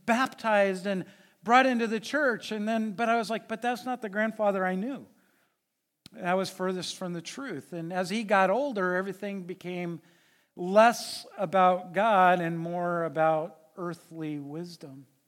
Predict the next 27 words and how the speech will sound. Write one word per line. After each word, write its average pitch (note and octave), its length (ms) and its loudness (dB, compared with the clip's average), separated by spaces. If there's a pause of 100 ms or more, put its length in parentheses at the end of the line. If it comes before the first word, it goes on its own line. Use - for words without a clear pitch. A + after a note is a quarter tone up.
(600)
It G#3 80 -4
became A#3 320 4
more A#3 220 6
about G#3+ 640 6
knowledge F#3 800 2
and E3+ 320 -4
knowing G3+ 460 0
things E3 580 -12
and E3+ 200 -8 (460)
finding A3+ 440 4
all G#3+ 160 4
knowledge, G3+ 560 2
as F#3 160 -2
my G#3 120 2
grandfather G3+ 920 2 (100)
lived G3 360 -4
a G3 60 -4
s-, - 340 -12
part A3+ 200 -2
of C#4+ 100 0
his F3 180 -4
life F#3+ 400 -4
in F#3 120 -6
a F#3 60 -6
boxcar. D#3 800 -6
And D3+ 220 -12
so, F3+ 300 -4